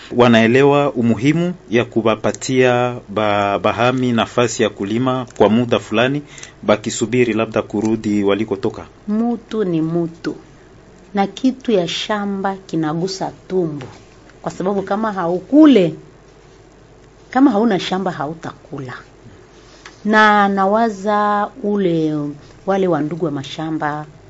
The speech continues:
Speaker 2: kabambi kabambi, gisi nilibambia mbeleni hapo, hakika najua ingawa wakimbizi wanaweza wasogelea,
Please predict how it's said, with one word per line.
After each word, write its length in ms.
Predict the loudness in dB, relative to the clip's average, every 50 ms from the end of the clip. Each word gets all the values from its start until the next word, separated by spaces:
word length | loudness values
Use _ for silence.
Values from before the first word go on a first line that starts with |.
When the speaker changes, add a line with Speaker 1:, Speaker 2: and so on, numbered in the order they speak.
| -20 -20 -16 -12
Speaker 2:
kabambi 360 | -10 -8 -6 -6 -8 -8 -10
kabambi, 520 | -10 -12 -10 -8 -8 -10 -10 -10 -12 -12 -12 -14 -16 -18 -20 -20 -20 -20 -20 -20 -20 -16 -12
gisi 180 | -10 -8 -4 -2
nilibambia 960 | -2 -2 -2 -2 -4 -4 -6 -6 -6 -6 -6 -4 -4 -4 -6 -8 -8 -10 -12 -14 -18 -20 -20 -20 -20 -20 -20 -20 -14 -8 -4
mbeleni 440 | -2 0 0 0 0 0 0 -2
hapo, 480 | -4 -6 -8 -10 -10 -10 -10 -10 -10 -10 -12 -20 -20 -20 -20 -20 -20 -20 -20 -20 -20 -20 -20 -20 -20 -20 -20 -20 -20 -20 -14
hakika 540 | -6 -4 -4 -4 -2 0 -2 0 0 0 0
najua 360 | 0 -2 -4 -2 -2 -4 -4 -4 -8 -20 -14 -8
ingawa 600 | -4 -2 0 0 4 4 6 6 6 6 4 2 -2 -12 -20 -20 -20 -20 -16 -10 -6
wakimbizi 520 | -6 -6 -6 -6 -4 -2 0 0 2 2 2
wanaweza 260 | 2 2 2 2 0
wasogelea, 960 | 0 0 -2 -4 -4 -4 -2 -2 -2 0 2 4 4 4 2 0 -2 -8